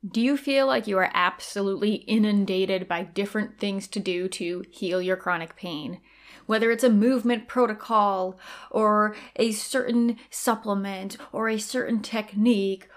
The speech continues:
or a certain mind-body tool, tool, do you feel like you're going crazy trying to fit them all in or try to figure out which one is the best for you?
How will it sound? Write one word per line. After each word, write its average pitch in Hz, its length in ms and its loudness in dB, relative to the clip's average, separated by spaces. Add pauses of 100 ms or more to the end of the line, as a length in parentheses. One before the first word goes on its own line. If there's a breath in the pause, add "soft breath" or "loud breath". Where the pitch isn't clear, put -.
(100 loud breath)
or 254 100 2
a 247 80 2
certain 240 440 -2
mind-body 208 580 0
tool, - 340 -14
tool, 185 220 -6
do 214 100 -4
you 247 100 0
feel 254 200 4
like 220 240 2
you're 202 200 0
going 208 320 2
crazy 226 520 0
trying 202 200 -2
to 185 60 -4
fit 226 260 -4
them 233 140 0
all 214 180 4
in 196 140 -2
or 185 80 -2
try 185 160 -4
to 180 80 -6
figure 180 340 -4
out 180 220 -4
which 185 300 -8
one 165 140 -8
is 165 100 -12
the 175 100 -8
best - 300 -12
for 175 100 -16
you? - 380 -12